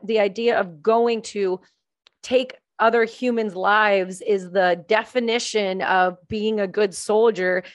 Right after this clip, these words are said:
or being, you know, a deployed soldier, th-, that's gross. I, I think we should hold ourselves to a higher standard. I think we should acknowledge that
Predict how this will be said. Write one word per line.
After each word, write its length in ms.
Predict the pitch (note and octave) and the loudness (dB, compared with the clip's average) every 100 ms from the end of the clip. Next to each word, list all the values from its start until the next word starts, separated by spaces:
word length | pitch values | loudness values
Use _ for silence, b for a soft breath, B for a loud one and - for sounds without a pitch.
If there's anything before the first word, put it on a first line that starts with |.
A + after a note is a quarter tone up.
| B B B | B B B
or 160 | G#3+ G#3+ | 0 0
being, 600 | G#3+ A3 G#3+ G#3 G3+ - _ _ - | 0 -2 0 -2 -6 -10 _ _ -12
you 180 | G#3 F#3+ | -8 -4
know, 100 | F#3+ | -2
a 40 | |
deployed 480 | G#3+ - A#3+ A#3+ A#3 | -2 0 2 2 2
soldier, 400 | - A#3+ A#3+ G#3 | -2 -2 0 -2
th-, 260 | B3+ - - _ _ - | -6 -8 -10 _ _ -2
that's 160 | C#4 | -2
gross. 540 | G#3 A3 F3+ - - - A#3 | 2 2 2 -2 -12 -4 0
I, 180 | G3+ - | 0 0
I 100 | A3+ | -2
think 340 | A#3 C4+ C4 | 0 -2 -2
we 140 | B3+ A#3+ | -4 -6
should 360 | - A#3+ G3+ B B B B | 0 0 0 B B B B
hold 340 | - A#3+ A3+ A3 | -2 2 4 2
ourselves 340 | G3+ G3+ F#3+ | 2 0 0
to 100 | - | -2
a 40 | F3 | -2
higher 240 | F#3 E3+ | 0 -2
standard. 440 | - A3 D4 G#3+ | -2 0 2 0
I 60 | F#3 | 0
think 180 | F#3 F3+ | -4 -6
we 80 | F#3+ | -8
should 160 | - F#3 | -6 -8
acknowledge 580 | F3 F#3 G3 G#3+ G3 - | -4 0 2 2 -2 -2
that 220 | F#3 | -2